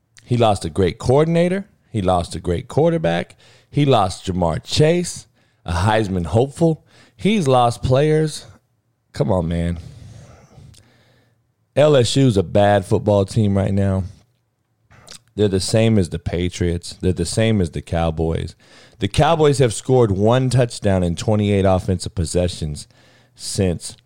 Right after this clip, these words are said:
Dak got hurt. One touchdown in twenty-eight possessions since Dak got hurt. So, you don't think players matter? I'm not a huge Dak fan. I don't believe he earns, deserves all the big money.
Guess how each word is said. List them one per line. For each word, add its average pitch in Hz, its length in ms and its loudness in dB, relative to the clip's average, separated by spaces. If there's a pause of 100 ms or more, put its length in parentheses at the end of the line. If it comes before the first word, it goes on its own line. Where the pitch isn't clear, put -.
(380)
Dak 92 520 -2
got - 240 -4
hurt. - 320 -6 (1400)
One 151 260 2
touchdown 139 560 2
in 107 100 0
twenty-eight 156 460 2
possessions 131 580 0
since 90 220 -2
Dak 113 320 0
got 90 220 -4
hurt. 85 260 -6 (1300)
So, 110 580 2 (300)
you 101 160 0
don't 123 240 2
think 123 260 0 (260)
players 120 580 2
matter? 104 520 -2 (960)
I'm 185 300 2
not 131 160 2
a 110 60 2
huge 117 280 2
Dak 104 240 2
fan. 135 380 0
I 95 140 0
don't 123 140 2
believe 113 220 2
he 107 140 2
earns, 110 260 0
deserves 98 480 0
all 104 160 4
the 101 80 0
big 104 180 0
money. 107 380 0